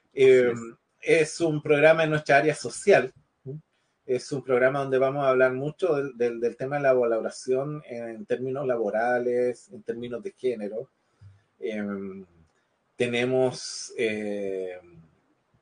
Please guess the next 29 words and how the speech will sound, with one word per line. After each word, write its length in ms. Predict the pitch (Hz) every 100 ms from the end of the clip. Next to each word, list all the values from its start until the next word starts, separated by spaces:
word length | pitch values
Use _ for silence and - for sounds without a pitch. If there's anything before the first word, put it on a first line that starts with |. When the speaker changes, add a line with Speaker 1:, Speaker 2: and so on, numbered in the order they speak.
| _ _
Speaker 1:
un 140 | - -
par 180 | 127 123
de 140 | 127
can-, 260 | 127 123 120 -
conductoras 520 | 120 107 - 123 120
espectaculares, 1120 | - 113 - 110 107 110 120 123 127 123 123
eh, 340 | 113 110 104 113
una, 720 | 123 123 123 120 117 110 113 110
un, 140 | 113 -
un, 180 | 120 120
una 180 | 120 120
dirección 480 | 117 107 - 113 120
del 160 | 120
equipo 380 | 113 - 113 120
por 140 | 110
parte 360 | - 117 - 127
de, 480 | 113 113 110 107 101
de 140 | 101
Susana 440 | - 101 110 107 107
Concha 380 | 110 107 117
que, 440 | 107 104 101 98 101
eh, 580 | 98 98 95 90 92 _ _ _ -
es 140 | 101
muy 220 | 110 139
potente, 420 | 147 113 110 101
sabe 280 | - 113 110
mucho 300 | 107 123 -
del 120 | 113
tema. 320 | 101 101 98